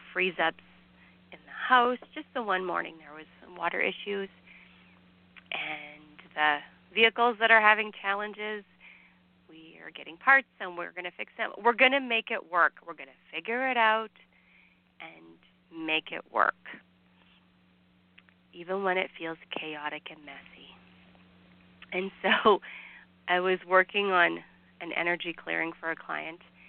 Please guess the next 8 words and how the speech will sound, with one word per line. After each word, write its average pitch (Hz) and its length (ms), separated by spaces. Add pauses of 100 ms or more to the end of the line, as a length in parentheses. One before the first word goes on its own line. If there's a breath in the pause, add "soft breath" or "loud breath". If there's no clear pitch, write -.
(600 loud breath)
on 175 140
the 170 100
weekend, 165 640 (160)
and 160 140
I 160 140
was, 160 260 (680 loud breath)
you 165 120
know 156 300